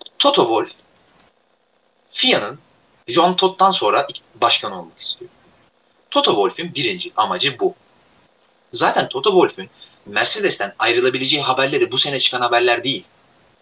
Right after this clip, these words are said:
Geçen seneden beri çıkan haberler. Ve bu haberlerin ilişkili-, iliştirildiği spekülasyon,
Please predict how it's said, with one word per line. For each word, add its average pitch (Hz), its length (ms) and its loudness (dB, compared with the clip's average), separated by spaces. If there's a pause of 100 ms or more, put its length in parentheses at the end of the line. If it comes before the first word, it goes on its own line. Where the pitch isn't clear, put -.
(160)
Geçen - 300 0
seneden 117 440 -6
beri 120 160 -2
çıkan - 220 -2
haberler. - 420 -18 (420)
Ve 180 200 2
bu 311 100 0
haberlerin 120 640 0 (320)
ilişkili-, 160 760 -2
iliştirildiği 160 1000 0
spekülasyon, 147 840 -4